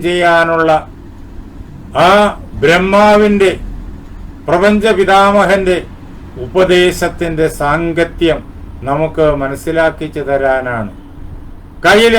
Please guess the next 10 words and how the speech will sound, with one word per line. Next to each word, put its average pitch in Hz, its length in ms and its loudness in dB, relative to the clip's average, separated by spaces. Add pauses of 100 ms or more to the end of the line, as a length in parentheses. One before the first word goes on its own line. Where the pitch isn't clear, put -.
എത്രയേറെ 226 580 4 (100)
ആയുധങ്ങൾ 208 500 4
ഉണ്ടായിരുന്നാലും, 190 880 2
എത്രയേറെ 196 520 2
സൈനികർ 175 360 0 (100)
കൂടെ 170 160 0 (100)
ഉണ്ടായിരുന്നാലും, 151 760 0 (1800)
ധർമ്മത്തെ 180 560 2 (140)
നശിപ്പിക്കാൻ 180 680 2 (120)
എന്നും 170 220 -4